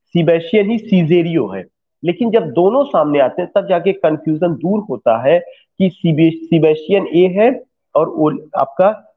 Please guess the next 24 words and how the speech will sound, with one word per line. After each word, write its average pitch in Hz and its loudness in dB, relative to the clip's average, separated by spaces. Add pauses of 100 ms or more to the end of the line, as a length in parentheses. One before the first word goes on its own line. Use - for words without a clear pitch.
Cesario 151 0 (120)
ए 143 2
है। 95 -6 (520)
तो - 0
पता 185 2
ये 247 2
चलता 170 0
है 180 -2
कि 226 -8
जो 208 -2
Sebastian 170 0
है 160 0 (260)
वह 170 -2
marriage 175 0
कर 175 -2
लेता 147 -4
है 180 -6
Olivia 156 0
से। 180 0 (920)
अब 151 -2
Viola 151 2
सोचती 180 -4
है 185 2
कि 202 -2